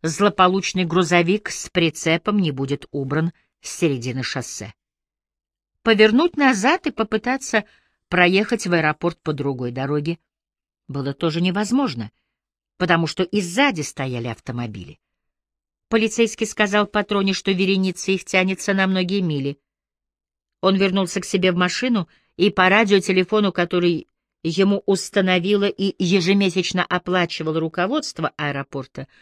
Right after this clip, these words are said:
позвонил в технический отдел. Он известил, что задерживается в пути — а в ответ ему сообщили о приказании Мэла Бейкерсфелда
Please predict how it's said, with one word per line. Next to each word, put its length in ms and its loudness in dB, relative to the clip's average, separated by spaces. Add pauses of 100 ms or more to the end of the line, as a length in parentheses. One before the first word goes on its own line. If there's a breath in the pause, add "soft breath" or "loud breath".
(260 soft breath)
позвонил 480 2
в 40 -14
технический 600 -6
отдел. 400 -6 (1080)
Он 200 6
известил, 720 2 (300 soft breath)
что 280 -2
задерживается 760 2
в 80 -12
пути — 440 -8 (580)
а 140 4
в 40 4
ответ 360 2
ему 180 2
сообщили 640 0 (380)
о 120 4
приказании 720 2
Мэла 280 4
Бейкерсфелда 1120 2